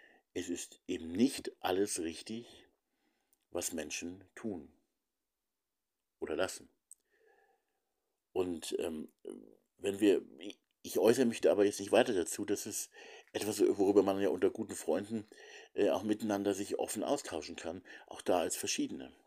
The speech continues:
Ähm, aber ich, ich will das nur sagen, es ist nicht alles richtig, was wir machen. Und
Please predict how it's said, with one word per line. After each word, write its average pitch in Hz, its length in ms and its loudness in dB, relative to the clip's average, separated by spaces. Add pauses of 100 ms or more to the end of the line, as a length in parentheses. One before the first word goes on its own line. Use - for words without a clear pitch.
(800)
Ähm, 98 320 -2 (480)
aber 98 220 2
ich, 80 380 -8 (220)
ich - 320 -14
will 120 100 0
das 117 180 4
nur 120 120 2
sagen, 131 320 0
es - 140 -8
ist - 160 -6
nicht - 260 0
alles 120 320 0
richtig, 156 400 -4
was - 180 -12
wir - 100 -12
machen. - 260 -20 (1800)
Und 101 260 -2